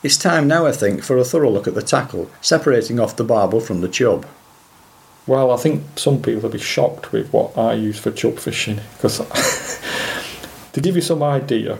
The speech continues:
Speaker 2: when I barbel fish, I've got two reels, these with two spools, and I have fifteen pound. This is, like, mind-blowing when we were compared when we were younger. But because of all the rocks in the river,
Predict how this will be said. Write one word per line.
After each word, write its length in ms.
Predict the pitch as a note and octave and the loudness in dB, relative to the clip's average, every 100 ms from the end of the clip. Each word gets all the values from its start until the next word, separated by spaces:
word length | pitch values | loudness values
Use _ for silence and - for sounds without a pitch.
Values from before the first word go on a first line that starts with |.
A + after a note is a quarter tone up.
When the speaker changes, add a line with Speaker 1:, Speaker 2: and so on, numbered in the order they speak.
| - | -6
Speaker 2:
when 140 | - C3 | -2 2
I 120 | C#3+ | 2
barbel 460 | C#3+ A2+ A2 - | 2 2 2 0
fish, 220 | - A2 C3 | -6 -6 -2
I've 160 | A#2 | 0
got 160 | - - | 0 0
two 200 | - B2 | 0 0
reels, 580 | A2 G#2+ A2 G#2+ G#2 - - - - | 2 2 2 0 -4 -8 -16 -20 -6
these 160 | A#2 A2 | -4 0
with 140 | A2+ | 0
two 180 | - A2+ | 0 -2
spools, 380 | - A2+ A2 G#2+ | -2 0 0 2
and 80 | G#2+ | 2
I 80 | |
have 120 | A2 A2 | 0 -2
fifteen 600 | - E3+ D3+ D3+ C#3 B2+ | 0 0 0 2 2 2
pound. 340 | C3+ A#2 A2 | 0 0 -2
This 160 | A#2+ - | -4 0
is, 220 | G#2+ - | 0 2
like, 260 | G#2+ G#2 G#2+ - - | 0 0 -4 -14 -8
mind-blowing 680 | A#2 A#2+ A#2+ G#2+ G#2 G#2 G2+ | 0 2 2 2 2 2 0
when 200 | A#2 G#2+ | -2 0
we 100 | G#2 | 0
were 100 | - | 0
compared 440 | - G#2+ A#2+ G#2+ | -6 -4 0 0
when 140 | G#2+ | 0
we 60 | G#2 | 0
were 80 | G#2 | 0
younger. 500 | G#2 G#2 G2+ G#2+ G#2 - _ - _ _ _ _ - | 0 -2 -2 -4 -4 -8 _ -20 _ _ _ _ 0
But 340 | A#2 B3 - - - - | 2 2 -2 -16 -18 -12
because 300 | - F3+ D#3+ | 0 2 4
of 80 | |
all 160 | D3+ C#3+ | 4 4
the 80 | A#2 | 4
rocks 360 | G#2+ - - | 2 0 -4
in 140 | A2+ A2 | -6 -4
the 80 | G#2 | -2
river, 440 | - - E2 - | -4 -2 -2 -4